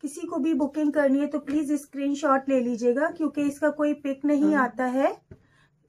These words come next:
Speaker 1: ये original वाले, ये सब without pic suits हैं। सबसे पहले ये मैंने आमना सुहेल का लिया है, ये फिरोजी कलर का suit है। Loan में plain bottom है, ये इसका plain bottom है।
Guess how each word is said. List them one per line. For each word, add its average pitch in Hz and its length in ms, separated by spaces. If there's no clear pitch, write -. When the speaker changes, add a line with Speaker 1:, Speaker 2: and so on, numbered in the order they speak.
Speaker 1:
ये 285 320
original 277 560
वाले, 262 260
ये 269 140
सब 269 240
without 247 480
pic - 180
suits 254 380
हैं। 311 180
सबसे 294 240
पहले 277 300
ये 285 120
मैंने 277 260
आमना 262 340
सुहेल 302 360
का 285 160
लिया 254 260
है, 285 260
ये 320 120
फिरोजी 285 480
कलर 269 300
का 262 140
suit 262 340
है। 302 180
Loan 269 320
में 311 240
plain 285 340
bottom 277 400
है, 302 220
ये 262 140
इसका 269 360
plain 269 300
bottom 254 400
है। 311 220